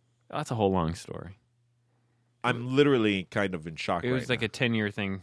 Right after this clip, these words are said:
Speaker 1: That
Speaker 2: Oh, a
Speaker 1: took,
Speaker 2: ten-year
Speaker 1: it
Speaker 2: process?
Speaker 1: was
Speaker 2: "Hey, are you gonna sign that today?" "Oh, my hand cramped up." Carpal
Speaker 1: That was
Speaker 2: tunnel.
Speaker 1: kinda what was going on, but on that side, like, "Hey, can we get this done, please?" You know?
Speaker 2: Uh,
Speaker 1: Yeah.
Speaker 2: it's that time again.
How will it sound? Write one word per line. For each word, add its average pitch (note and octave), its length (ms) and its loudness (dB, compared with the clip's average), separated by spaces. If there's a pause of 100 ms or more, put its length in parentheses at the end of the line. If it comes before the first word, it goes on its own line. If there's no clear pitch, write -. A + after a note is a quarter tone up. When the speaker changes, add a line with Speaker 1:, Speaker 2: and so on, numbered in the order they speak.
Speaker 1:
That F#2+ 160 -10
Speaker 2:
Oh, C3+ 80 6
a C#3 40 4
Speaker 1:
took, B2+ 80 -2
Speaker 2:
ten-year C3 280 0
Speaker 1:
it A2+ 40 -2
Speaker 2:
process? A2+ 500 0
Speaker 1:
was - 320 -8 (500)
Speaker 2:
"Hey, F#3 140 6
are F3 80 4
you E3+ 120 4
gonna D3+ 160 0
sign D#3 260 2
that E3 160 0
today?" D#3 440 -6 (280)
"Oh, D3+ 420 -6
my D3+ 180 -2
hand D3 340 -2
cramped A2+ 380 -6
up." G2 220 -2 (180)
Carpal C3+ 140 0
Speaker 1:
That D3 160 12
was E3 100 6
Speaker 2:
tunnel. E3 160 6
Speaker 1:
kinda G#3 180 8
what E3+ 120 8
was C3+ 100 0
going C#3 240 6
on, C3 220 6
but A#2 60 6
on A#2 180 4
that B2 200 8
side, G2 360 2
like, G#2 180 0
"Hey, E3+ 460 4
can D#3+ 240 0
we E3 80 2
get F#3 180 2
this F#3 180 -2
done, F#3 280 2
please?" A2 480 -2
You A2 80 -6
know? F#2+ 160 -4
Speaker 2:
Uh, G#3+ 320 -8
Speaker 1:
Yeah. - 80 -8
Speaker 2:
it's D2 100 -12
that F#3+ 320 -2
time C#3+ 380 -6
again. G2+ 420 -8